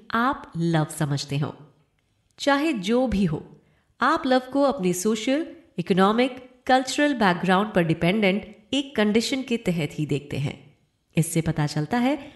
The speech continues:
कि लव को लेकर आपकी समझ बहुत छोटी है और इसका जो एक कॉम्प्लेक्स कॉन्सेप्ट है आप उसके बारे में नहीं जानते।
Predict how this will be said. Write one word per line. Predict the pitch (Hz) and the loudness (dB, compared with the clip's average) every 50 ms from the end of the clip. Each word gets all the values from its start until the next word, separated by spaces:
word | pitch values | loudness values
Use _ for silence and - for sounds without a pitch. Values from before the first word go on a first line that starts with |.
| - _ | -18 _
कि | - 233 | -2 0
लव | 214 202 226 247 | 2 2 2 0
को | 240 - - 262 | 0 0 2 4
लेकर | 240 233 247 240 240 233 240 247 240 - - | 4 4 4 2 2 -2 -2 -2 -6 -6 -6
आपकी | - 220 254 262 - - 247 | -4 -4 -4 -6 -8 -8 -8
समझ | - - - 170 165 196 240 226 202 156 156 - | -4 -2 -2 -2 0 0 -2 -2 -6 -8 -6 -4
बहुत | 143 139 123 165 175 175 165 - | -4 -4 -2 -2 -2 -2 -2 -2
छोटी | - 156 139 - 147 | -4 -4 -4 -2 -2
है | 135 151 - - - - - _ _ _ _ _ _ _ _ - | -2 -2 -2 -4 -6 -20 -20 _ _ _ _ _ _ _ _ 0
और | 269 285 285 | 0 2 2
इसका | 277 285 - - 311 | 0 -2 0 0 0
जो | 302 - 277 269 | 2 2 2 2
एक | 285 277 - | 2 2 2
कॉम्प्लेक्स | - 226 202 202 - 240 262 262 - - | 0 0 0 0 0 -2 -4 -4 -4 -4
कॉन्सेप्ट | - 196 175 160 - - 220 220 220 - | 0 2 2 2 2 0 -2 -2 0 0
है | 202 147 - - - - - _ _ - - | -2 -2 -2 -6 -14 -20 -20 _ _ -8 -6
आप | 202 226 240 - | -4 -2 -2 -2
उसके | 247 - - 254 247 | -2 -2 -2 0 2
बारे | 226 220 220 226 233 | 2 2 2 2 2
में | 208 190 | 2 2
नहीं | 165 151 151 | 2 2 2
जानते। | 139 147 139 131 135 135 - - | 2 2 0 -2 -2 -4 -6 -8